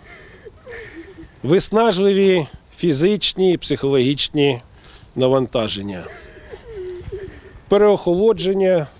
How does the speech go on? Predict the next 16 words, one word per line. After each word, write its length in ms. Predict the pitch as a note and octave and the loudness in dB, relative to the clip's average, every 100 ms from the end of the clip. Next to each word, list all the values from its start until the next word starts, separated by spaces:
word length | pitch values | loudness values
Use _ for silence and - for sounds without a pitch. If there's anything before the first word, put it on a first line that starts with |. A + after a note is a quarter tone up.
| - - | -20 -18
хвороби. 680 | - C3 D#3 F#3+ E3+ E3+ C#3+ - - - - - - - - - | -2 2 4 4 2 0 0 -6 -20 -20 -20 -20 -20 -20 -20 -2
І 100 | F3 | 0
все 300 | - A3 A3 | 4 4 4
це 440 | - G3+ G3+ F#3 - C#3 | 2 4 4 2 -2 -2
лягає 460 | D3 C3 D#3+ D#3+ | 0 2 4 4
на 140 | C#3 C#3 | 2 0
плечі 640 | - D#3+ D3+ - D3+ C3+ _ - - - - - | 2 0 2 2 2 0 _ -20 -20 -20 -14 0
наших 480 | C3 C#3 C3 C3+ A2+ | 4 4 2 0 -2
захисників. 800 | C3 - B2+ - B2 - F2+ - - - _ _ - - - - - - - - - - _ - - - - | -4 -2 -4 -2 -4 -4 -12 -12 -20 -20 _ _ -20 -20 -20 -20 -20 -20 -20 -20 -20 -20 _ -20 -20 -20 -16
Дев'ятнадцятого 1040 | A2+ D#3 G#3 - A3+ G3+ - G3 F#3+ F#3 D3+ - - - - - | 0 2 2 4 2 2 2 4 4 4 0 -10 -20 -20 -20 -6
листопада 720 | C#3+ D#3+ - D#3 G3 G3+ F3+ | -2 0 0 0 2 2 0
дві 180 | C#3+ C#3+ | -2 -4
тисячі 680 | D#3 C#3+ B2+ - C#3+ C3+ G#2 - | -2 -2 -2 -2 2 0 0 -10
двадцять 720 | A2+ B2 C3+ - B2 A2 - - - - - - - | -4 0 0 0 -4 -6 -14 -20 -20 -20 -20 -16 -6
другого 360 | C3 C#3+ C3 | 2 4 4
року 480 | D#3 F3+ - E3+ | 4 2 0 0